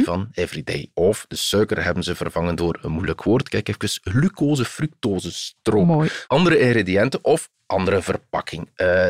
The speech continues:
Speaker 2: de
Speaker 1: Ja.
Speaker 2: gin van Everyday heeft onze gintest gewonnen. Eerlijk, die fles durf ik niet op tafel zetten als we bezoek hebben.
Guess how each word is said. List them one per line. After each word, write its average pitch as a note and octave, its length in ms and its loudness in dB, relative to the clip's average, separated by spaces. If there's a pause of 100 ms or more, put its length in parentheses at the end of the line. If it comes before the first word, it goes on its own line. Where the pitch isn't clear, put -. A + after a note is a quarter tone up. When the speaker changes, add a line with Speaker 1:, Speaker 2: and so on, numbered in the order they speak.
Speaker 2:
de G2 160 -2
Speaker 1:
Ja. G3 140 4
Speaker 2:
gin D3 200 2
van A#2+ 180 0
Everyday B2 580 0
heeft - 340 -4
onze E2 320 -4
gintest F2 500 -4
gewonnen. C#3 380 2 (160)
Eerlijk, G2+ 500 -2
die D#2 140 -6
fles - 400 -2
durf E2+ 200 -4
ik E2 100 -6
niet F#2+ 380 0
op F2 180 -2
tafel G2 340 0
zetten G2+ 240 0
als F2 160 -2
we F#2+ 160 2
bezoek G2+ 360 -2
hebben. E2+ 220 0